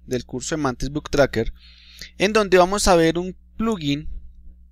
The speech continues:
muy interesante en realidad, al cual muchas personas les ayudará en el tema de estadísticas. Y ese plugin se llama Mantis Stats.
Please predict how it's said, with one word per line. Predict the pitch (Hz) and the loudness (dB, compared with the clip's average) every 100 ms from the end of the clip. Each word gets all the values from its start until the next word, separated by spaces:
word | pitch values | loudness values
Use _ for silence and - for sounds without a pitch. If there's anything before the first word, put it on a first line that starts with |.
| _ _ _ - | _ _ _ -12
muy | 123 185 240 | -2 2 2
interesante | 220 208 180 143 - | 4 6 6 2 2
en | 151 | 0
realidad, | 160 127 107 127 _ _ _ _ _ _ _ _ _ - _ - | 0 -2 -2 -4 _ _ _ _ _ _ _ _ _ -20 _ -6
al | 135 135 | -6 -4
cual | - 139 143 147 | 0 2 2 0
muchas | - 190 208 214 | -8 -4 0 0
personas | - 170 151 131 135 - - - _ _ _ _ - _ _ _ _ _ _ - | 0 -4 -2 -4 -2 -4 -6 -16 _ _ _ _ -20 _ _ _ _ _ _ -2
les | 151 165 | 2 4
ayudará | 156 165 156 143 151 175 - | 4 4 4 6 4 0 -2
en | - 147 | -8 -6
el | 139 | -6
tema | - 120 113 117 120 | -6 -4 -4 -4 -2
de | 123 | 0
estadísticas. | 123 - 156 220 - - 98 - - - _ - _ _ _ _ _ - _ _ _ _ _ - - | 0 0 2 2 2 0 -2 -4 -10 -12 _ -20 _ _ _ _ _ -20 _ _ _ _ _ -20 -2
Y | 185 | 0
ese | 196 | 2
plugin | - 220 208 202 | 0 -2 -4 -4
se | - 147 | -2 0
llama | 135 135 | 2 0
Mantis | 139 135 131 - | 0 -2 2 2
Stats. | 135 - 151 117 - - | 2 2 2 2 -2 -12